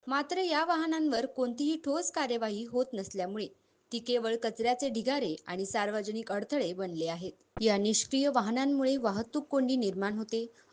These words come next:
अरुंद रस्त्यांवरील पार्किंगची जागा या वाहनांमुळे अडते. शिवाय, या गाड्यांचा वापर गुन्हेगारी किंवा बेकायदेशीर कृत्यांसाठी होण्याची शक्यता असल्याने सुरक्षितेचा प्रश्नही गंभीर बनतो. स्थानिक नागरिकांना, विशेषतः वृद्ध आणि दिव्यांग व्यक्तींना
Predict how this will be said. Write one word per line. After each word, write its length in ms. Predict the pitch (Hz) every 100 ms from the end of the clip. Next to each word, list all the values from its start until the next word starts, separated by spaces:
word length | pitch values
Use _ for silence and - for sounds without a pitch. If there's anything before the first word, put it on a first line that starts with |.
| -
अरुंद 320 | 233 302 330
रस्त्यांवरील 680 | 359 277 - 285 277 269 277
पार्किंगची 580 | 254 202 - 269 277 269
जागा 340 | 208 190 202
या 200 | 196 190
वाहनांमुळे 600 | 190 185 208 269 233 190
अडते. 400 | - 190 180 165 - _ _ _ -
शिवाय, 400 | - 302 330 339
या 120 | 311
गाड्यांचा 500 | 277 208 226 233 240
वापर 360 | 208 - 196
गुन्हेगारी 580 | 196 196 208 262 240 185
किंवा 260 | 190 208 208
बेकायदेशीर 680 | 190 214 277 294 285 285 294
कृत्यांसाठी 760 | 294 - - 180 170 220 190 147 _ _ -
होण्याची 400 | 254 262 302 320
शक्यता 460 | 311 233 - 208 208
असल्याने 480 | 180 - 220 202 214
सुरक्षितेचा 680 | 254 294 294 311 294 302
प्रश्नही 560 | 294 208 208 233 226 214
गंभीर 360 | 202 208 208
बनतो. 400 | 160 165 165 175 - _ _ _ _ _
स्थानिक 460 | - 302 277 359 370
नागरिकांना, 680 | 320 294 302 294 285 285
विशेषतः 580 | 262 220 233 233 220 240
वृद्ध 320 | 220 208 190
आणि 300 | 294 311 277
दिव्यांग 460 | 247 202 190 202 208
व्यक्तींना 540 | 190 170 - 233 247